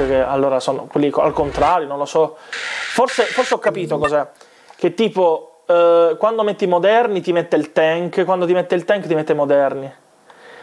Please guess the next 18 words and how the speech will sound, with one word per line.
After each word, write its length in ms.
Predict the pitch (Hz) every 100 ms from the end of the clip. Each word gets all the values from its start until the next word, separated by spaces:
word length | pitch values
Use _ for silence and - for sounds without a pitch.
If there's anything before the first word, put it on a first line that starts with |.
| - - - _ -
Ma 100 | -
che 140 | 254 427
ne 120 | 480
so, 300 | - 415 269
ma, 320 | 269 269 262
eh, 60 | 247
qua 140 | 302
hanno 140 | 254
sbagliato 680 | 208 185 214 202 214 202 160
forse. 520 | 156 170 156 151 - -
Ecco 420 | 165 156 139 143
fatto. 440 | 135 127 - - - _ _
Così 240 | 143 143
insomma 320 | 151 151 143 143
uno 200 | 151 143
si 140 | 143
muove, 540 | 139 143 143 143 135 - - - - - - -
eh, 80 | -